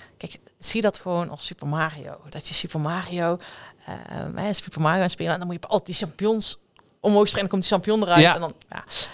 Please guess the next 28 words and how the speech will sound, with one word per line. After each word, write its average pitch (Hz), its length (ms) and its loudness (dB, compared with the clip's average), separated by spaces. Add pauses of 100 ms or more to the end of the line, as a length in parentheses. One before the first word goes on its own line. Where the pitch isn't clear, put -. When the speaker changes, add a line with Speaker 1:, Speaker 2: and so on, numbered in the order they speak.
(240)
Speaker 1:
Weet 240 140 -2
je, - 240 2
maar 240 160 8
dan 240 220 6
in 226 80 4
het 214 100 4
volgende 311 340 0
level 214 500 4
moet 254 140 0
je 269 60 0
daar 180 140 4
weer 262 320 -2
doen. 147 420 -10
Speaker 2:
Ja. 135 200 8
Speaker 1:
Dus 302 280 0
je 254 100 -6
hebt 294 180 0
iedere 320 240 0
keer 214 180 0
dat 208 140 -4
je 214 60 0
weer 254 140 2
die 180 100 -2
effort 220 360 -2
en 208 100 -4
die 208 80 -4
pijn. 294 300 -2
En, - 140 -8